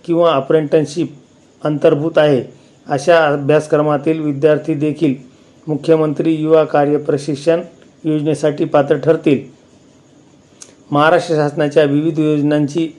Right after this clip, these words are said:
प्रचार प्रसिद्धी करणे व जास्तीत जास्त नागरिकांना योजनेचा लाभ पोहोचवण्यासाठी योजना दूत नेमण्याची घोषणा दोन हजार चोवीस पंचवीसच्या अतिरिक्त अर्थसंकल्पीय अधिवेशनात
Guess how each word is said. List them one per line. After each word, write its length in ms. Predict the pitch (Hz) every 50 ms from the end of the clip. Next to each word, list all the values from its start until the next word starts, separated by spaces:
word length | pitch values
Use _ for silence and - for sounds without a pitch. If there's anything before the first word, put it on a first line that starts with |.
| - -
प्रचार 340 | - 139 139 139 - 165 160
प्रसिद्धी 560 | 165 - - 147 139 - 165 151 139 147 156
करणे 360 | 139 156 151 147 151 156 160 156
व 180 | 151 151 147
जास्तीत 400 | 139 131 147 143 143 143 170 147
जास्त 340 | 131 143 147 151 147 - 160 151
नागरिकांना 600 | 147 143 139 139 147 147 143 151 147 151 156 156
योजनेचा 540 | 147 143 143 143 143 147 147 143 143 151 139
लाभ 260 | 135 135 143 147 151
पोहोचवण्यासाठी 840 | 151 - - 143 135 139 147 147 143 135 135 151 143 135 147 139 120 - - - _ _ - - - _ _ _ - 151
योजना 400 | 151 156 156 156 143 156 156 156
दूत 220 | 143 139 160 165 160 -
नेमण्याची 600 | 143 147 151 147 151 147 147 143 143 147 156 139
घोषणा 420 | 117 131 139 139 151 160 147 127 110 - - - _ _ _ _ -
दोन 200 | - 139 151 151
हजार 280 | 151 147 147 147 160 143
चोवीस 340 | 139 - 156 151 160 147 -
पंचवीसच्या 640 | - 151 147 143 143 - 160 147 - - 160 156 143
अतिरिक्त 480 | 131 - - 156 151 160 156 - -
अर्थसंकल्पीय 1040 | 160 151 147 139 139 - 151 139 143 - 147 151 143 - 147 143 139 143 160 165 165
अधिवेशनात 500 | 147 135 131 160 147 135 - 151 151